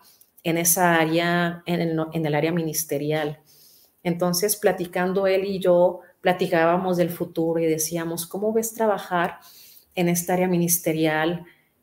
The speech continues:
Eh, ¿cómo ves trabajar y servir juntos en esto?". Entonces, todo, toda esa idea creo que me enamoró,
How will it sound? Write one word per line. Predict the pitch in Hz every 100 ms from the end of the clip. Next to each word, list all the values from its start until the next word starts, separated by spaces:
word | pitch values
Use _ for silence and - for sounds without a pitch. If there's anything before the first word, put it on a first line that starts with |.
| _ -
Eh, | 160 151 151 147
¿cómo | 190 208
ves | 214 208 -
trabajar | 196 180 180 170 165 175
y | 196
servir | - 175 170 175
juntos | 170 170 175 175
en | 165
esto?". | 160 175 - 180
Entonces, | 175 202 202 240 -
todo, | 233 247 247 -
toda | 233 247
esa | - 247
idea | 220 214 214
creo | 214 214
que | 220
me | 196
enamoró, | 180 160 151 151 147